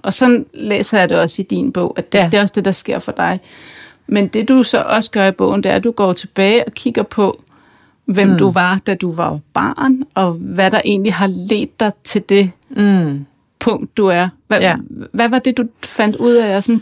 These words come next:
Speaker 1: dykkede ned i der?
Speaker 2: Ja, men der var sådan to store ting. Altså,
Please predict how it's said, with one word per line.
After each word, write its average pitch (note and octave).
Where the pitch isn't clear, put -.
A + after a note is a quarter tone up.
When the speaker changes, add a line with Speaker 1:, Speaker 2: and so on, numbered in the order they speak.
Speaker 1:
dykkede G#3+
ned A3+
i -
der? -
Speaker 2:
Ja, A#3
men A3+
der G3+
var G#3
sådan G#3
to A#3+
store G3+
ting. F#3+
Altså, F3